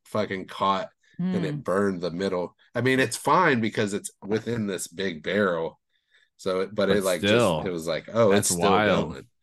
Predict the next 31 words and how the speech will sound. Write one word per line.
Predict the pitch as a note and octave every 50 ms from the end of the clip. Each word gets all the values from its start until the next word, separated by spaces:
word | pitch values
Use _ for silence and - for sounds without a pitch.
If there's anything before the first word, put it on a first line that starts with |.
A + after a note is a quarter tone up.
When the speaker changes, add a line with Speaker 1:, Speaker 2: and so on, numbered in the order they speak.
| _ -
Speaker 3:
That's | F2+ G2 G2+ -
wild | F2+ E2+ F2 F#2 G2 G2 F#2 E2
Speaker 1:
Yeah. |
Speaker 3:
to | E2+ E2+
think | - F#2+ F#2 F#2 F2+
about | F#2 F2 E2+ E2+ -
that | - E2+ E2
it, | D#2+ D2+ B1+
like, | D#2 D#2+ D#2 D2+ C#2+ - _ -
just | - E2+ D#2+ - _
Speaker 1:
Yeah. | -
Speaker 3:
didn't. | F2+ E2+ E2+ D#2+ E2 E2 D#2+ D#2+ - _ _ _ _ _ _ _ _ _ _ _ _ _ _ _ _ -
Damn. | - - E2+ F#2+ G#2 G#2 G#2+ G#2 G#2 G2+ G2+ F#2+ F2 E2
Speaker 1:
Yeah. | D2+ C#2+ C2+ C2+ C2 - _ -
Speaker 3:
Well, | F2 F#2+ A2 B2+ C#3+ D#3 D3
Speaker 1:
Yeah, | F#2 F2+ -
Speaker 3:
good | B2+ C3+
to | C#3+ C#3+
Speaker 1:
so | C#3+ D3
Speaker 3:
know. | - -
Speaker 1:
I'm | C3 A2+
gonna | G#2 G#2+
have | G2+ G#2 G2+ - -
to, | G2+ F#2
like, | F2+ F2 E2+ E2+ D#2 - - _ -
yeah. | - G#2 F#2+ F2+ E2+ E2
Speaker 3:
Put | D#2 -
the | A2 G2+ F#2+
hose | A2 A#2+ B2+ C3 B2 A2+ G2+ - - -
to | - - F2 D#2 C#2+
it. | C#2 C2 -